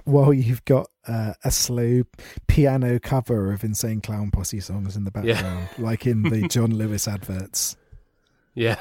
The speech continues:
Speaker 2: <laughs> Being, being sung by a fourteen-year-old girl.
Speaker 1: Yeah. Fucking magnets, how do they work?
Speaker 2: <laughs> Who's put-, putting on that voice that's like this?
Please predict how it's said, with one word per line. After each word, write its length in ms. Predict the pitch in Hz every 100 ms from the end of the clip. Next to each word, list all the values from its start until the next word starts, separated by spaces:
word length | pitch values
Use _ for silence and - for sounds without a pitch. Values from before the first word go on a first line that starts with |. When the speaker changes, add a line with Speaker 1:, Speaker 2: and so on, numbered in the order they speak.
| - - -
Speaker 2:
<laughs> 680 | - - 147 - 233 202 139
Being, 380 | 123 123 123 135
being 220 | 123 110
sung 340 | - 139 123
by 220 | 110 110 104
a 100 | 104
fourteen-year-old 800 | - 107 - 110 104 101 104 -
girl. 220 | 107 104
Speaker 1:
Yeah. 380 | 117 - _ - -
Fucking 560 | - - 156 151 185 180
magnets, 840 | 202 202 - 165 165 180 - -
how 220 | - 123 127
do 200 | 147 147
they 100 | - -
work? 440 | 123 139 135 120 - - - - 339 - 277 - - - - 160 -
Speaker 2:
<laughs> 20 | - 240 220 214 202 -
Who's 180 | 139 120
put-, 360 | - 135 131 -
putting 360 | 151 165 170
on 240 | 175 170 175
that 260 | 185 175
voice 400 | 214 226 302 294
that's 320 | - 320 -
like 200 | 277 196 _
this? 560 | 147 156 175 165 175